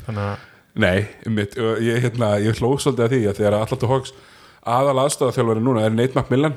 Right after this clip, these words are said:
Speaker 2: sem er alltaf búinn að vera aðalþjálfari hjá, hérna, Indiana og,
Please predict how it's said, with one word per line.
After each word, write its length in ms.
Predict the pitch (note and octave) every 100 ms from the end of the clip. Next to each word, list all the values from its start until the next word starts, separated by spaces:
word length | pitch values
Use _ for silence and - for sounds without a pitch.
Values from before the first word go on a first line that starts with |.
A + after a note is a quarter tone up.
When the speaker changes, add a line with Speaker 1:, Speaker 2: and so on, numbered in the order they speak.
| -
Speaker 2:
sem 160 | A2
er 60 | A2
alltaf 120 | A2
búinn 140 | A#2
að 60 | A#2+
vera 120 | A#2+ F#2+
aðalþjálfari 600 | G#2+ C3 B2+ B2+ C3+ A#2+
hjá, 80 | B2 A#2 C#2+ G2
hérna, 220 | A2 G#2+ A#2+
Indiana 300 | A#2 A#2 C3
og, 160 | B2+